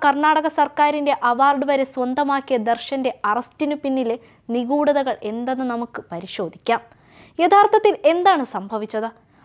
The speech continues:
ആരാധകനെ കൊന്ന കേസിൽ ദർശൻ എങ്ങനെയാണ് കുടുങ്ങിയത്? സിനിമാ കഥ പോലെ തന്നെ ഞെട്ടിക്കുന്ന സത്യങ്ങളാണ് ആരാധകനെ ദർശൻ തൂകുദീപ കൊലപ്പെടുത്തിയ കേസുമായി ബന്ധപ്പെട്ട് പുറത്തു വന്നത്. ചിത്രദുർഗ സ്വദേശിയായ രേണുക സ്വാമി എന്ന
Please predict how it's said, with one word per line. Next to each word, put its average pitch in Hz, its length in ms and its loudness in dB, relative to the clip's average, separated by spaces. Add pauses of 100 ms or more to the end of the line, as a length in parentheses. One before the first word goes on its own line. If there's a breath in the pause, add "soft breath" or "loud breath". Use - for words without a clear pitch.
(300 soft breath)
ആരാധകനെ 392 560 4 (100)
കൊന്ന 330 200 0 (120)
കേസിൽ 320 300 -2 (220)
ദർശൻ 262 300 -2 (200)
എങ്ങനെയാണ് 294 420 -2 (120)
കുടുങ്ങിയത്? 226 500 -2 (360 soft breath)
സിനിമാ 277 400 2
കഥ 302 260 2
പോലെ 320 280 6
തന്നെ 302 180 0 (140)
ഞെട്ടിക്കുന്ന 302 480 -4 (100)
സത്യങ്ങളാണ് 277 560 -2 (280)
ആരാധകനെ 254 560 0 (180)
ദർശൻ 277 300 -2 (100)
തൂകുദീപ 294 420 -2 (120)
കൊലപ്പെടുത്തിയ 269 600 -2
കേസുമായി 269 500 -4
ബന്ധപ്പെട്ട് 254 440 -6 (180)
പുറത്തു 220 380 -6
വന്നത്. 180 260 -6 (380 soft breath)
ചിത്രദുർഗ 392 500 4 (100)
സ്വദേശിയായ 349 680 4 (160)
രേണുക 302 360 -2 (140)
സ്വാമി 320 400 0
എന്ന 320 100 -2